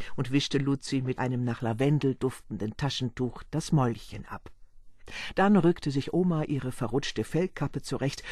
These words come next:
und kletterte zusammen mit Luzi auf den Schlitten zurück. Tom staunte, wie locker Oma den Sturz wegsteckte. Und Opa erklärte ihm voller Stolz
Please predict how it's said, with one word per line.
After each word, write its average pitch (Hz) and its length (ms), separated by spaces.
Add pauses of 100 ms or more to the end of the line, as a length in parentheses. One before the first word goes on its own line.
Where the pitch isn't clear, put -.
(120)
und - 180
kletterte 131 580
zusammen 143 580
mit - 220
Luzi 135 480
auf - 240
den 117 160
Schlitten - 380
zurück. - 440 (960)
Tom 269 240
staunte, 208 600 (260)
wie 175 160
locker 208 540
Oma 190 380
den 147 200
Sturz - 420
wegsteckte. - 580 (520)
Und 156 160
Opa 214 240
erklärte 156 500
ihm 131 220
voller 123 280
Stolz 143 520